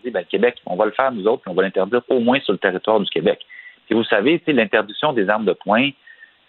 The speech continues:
euh, c'est pas une solution magique, là. Ça, je voudrais pas que les, les auditeurs qui nous écoutent pensent que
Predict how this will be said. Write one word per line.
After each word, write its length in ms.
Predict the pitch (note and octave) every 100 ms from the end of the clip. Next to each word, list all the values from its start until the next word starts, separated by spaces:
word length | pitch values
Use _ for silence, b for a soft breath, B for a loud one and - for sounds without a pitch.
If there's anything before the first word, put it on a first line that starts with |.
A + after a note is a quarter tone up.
| -
euh, 280 | F2+ F2 E2+ -
c'est 80 | F#2+
pas 100 | B2+
une 80 |
solution 380 | A2+ A2+ G2 B2
magique, 400 | A2 G2+ A2+ -
là. 80 | F2 -
Ça, 100 | A2
je 60 | G2
voudrais 160 | F#2
pas 140 | - A2
que 100 | G2+
les, 140 | F#2
les 180 | F2+ F2+
auditeurs 380 | F2 - G#2+ A2+
qui 100 | G2
nous 160 | F#2
écoutent 280 | F2 A#2 A#2
pensent 240 | G#2 A2 -
que 220 | G2+